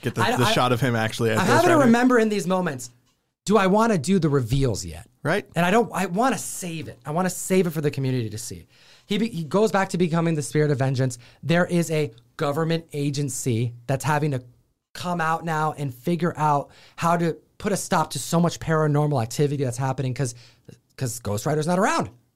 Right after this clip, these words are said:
Speaker 1: He's
Speaker 2: He's
Speaker 1: not,
Speaker 2: not
Speaker 1: yeah, they're, like, intentionally keeping him captive, and all of the monsters are kinda having their way in the world. So, yeah, there's this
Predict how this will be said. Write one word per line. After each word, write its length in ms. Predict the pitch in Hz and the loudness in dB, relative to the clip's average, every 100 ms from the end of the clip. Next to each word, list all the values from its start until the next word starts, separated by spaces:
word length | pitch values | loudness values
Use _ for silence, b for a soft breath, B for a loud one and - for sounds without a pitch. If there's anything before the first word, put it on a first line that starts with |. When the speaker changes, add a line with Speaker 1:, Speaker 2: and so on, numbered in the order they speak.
| _ - | _ -10
Speaker 1:
He's 120 | 113 131 | -4 2
Speaker 2:
He's 60 | |
Speaker 1:
not, 160 | 139 123 | 2 2
Speaker 2:
not 0 | |
Speaker 1:
yeah, 160 | 143 | 0
they're, 180 | 127 113 | 2 2
like, 260 | 113 110 - | 2 -2 -4
intentionally 500 | 131 147 139 139 123 | -2 0 -2 -2 -2
keeping 300 | 117 113 117 | -2 -2 0
him 160 | 117 110 | 0 0
captive, 500 | 123 - 107 107 - | -4 -2 -4 -6 -6
and 240 | 104 101 98 | -4 -2 0
all 140 | 110 | 0
of 80 | 101 | 0
the 200 | 107 104 | 0 -2
monsters 480 | 107 120 117 107 104 | 0 0 0 -4 -4
are 20 | |
kinda 220 | 101 107 104 | -4 -4 -2
having 180 | 104 | -2
their 120 | 101 104 | 0 0
way 180 | 107 | 0
in 80 | 104 | -2
the 60 | 101 | -6
world. 280 | 87 80 - | -6 -8 -8
So, 200 | 95 92 | -8 -6
yeah, 200 | 101 95 | -6 -6
there's 200 | 101 - | -8 -6
this 280 | 98 - | -8 -8